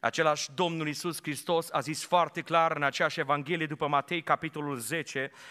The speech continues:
vă citesc din cuvântul lui Dumnezeu ce a spus Domnul Iisus Hristos: „Când veți avea emoții, nu vă temeți.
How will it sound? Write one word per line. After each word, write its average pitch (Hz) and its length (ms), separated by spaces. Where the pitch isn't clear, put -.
vă 139 100
citesc 151 380
din 156 120
cuvântul 151 460
lui 151 100
Dumnezeu 143 680
ce - 100
a 147 40
spus 165 420
Domnul 170 400
Iisus 156 320
Hristos: 147 840
„Când 147 180
veți 147 220
avea 160 400
emoții, 143 840
nu 143 180
vă 143 140
temeți. 123 680